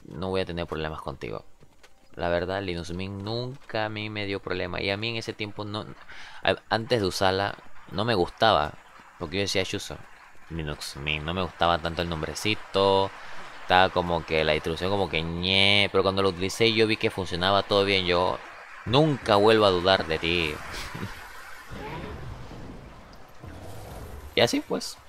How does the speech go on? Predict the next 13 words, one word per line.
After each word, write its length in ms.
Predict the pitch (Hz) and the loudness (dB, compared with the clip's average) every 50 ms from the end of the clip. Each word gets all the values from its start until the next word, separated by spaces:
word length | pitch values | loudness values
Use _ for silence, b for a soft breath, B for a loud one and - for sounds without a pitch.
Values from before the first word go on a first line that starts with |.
| - - - - - - - - - - - - - - - - B B B B B B B B - - - | -20 -20 -20 -20 -20 -20 -18 -16 -16 -16 -16 -18 -20 -20 -20 -20 B B B B B B B B -20 -8 0
La 160 | - 87 90 | 2 2 2
utilicé, 720 | 92 - 90 92 92 - - - 120 123 123 123 120 120 | 2 2 0 0 0 0 2 4 6 8 8 8 6 6
hice 160 | 117 - - | 4 2 4
varios 260 | 107 107 110 113 113 98 | 4 6 6 6 4 4
videos 280 | 92 92 95 101 98 | 4 4 4 4 4
con 140 | 92 85 85 | 2 0 0
esa 180 | 87 - - 90 | 0 2 2 2
distribución. 680 | 90 - - 78 65 64 69 - - 78 78 87 95 - - - - - - - - - - - - - - - - - - - - - - - - - - - - - - - | 2 0 -2 -4 -4 -4 -4 -2 -2 -2 -2 -2 -6 -8 -12 -16 -18 -18 -18 -18 -20 -20 -20 -20 -20 -18 -16 -16 -14 -14 -16 -18 -18 -16 -16 -16 -16 -16 -18 -20 -20 -20 -10 -4
Y 200 | 95 104 107 98 | -2 -2 -2 -2
diez 300 | 67 85 92 87 87 82 | -2 0 2 2 4 4
de 100 | 85 85 | 4 4
diez 240 | 80 80 80 78 - - | 4 4 2 0 -2 -4
todo. 300 | - - - 73 - - | -6 -4 -4 -4 -4 -8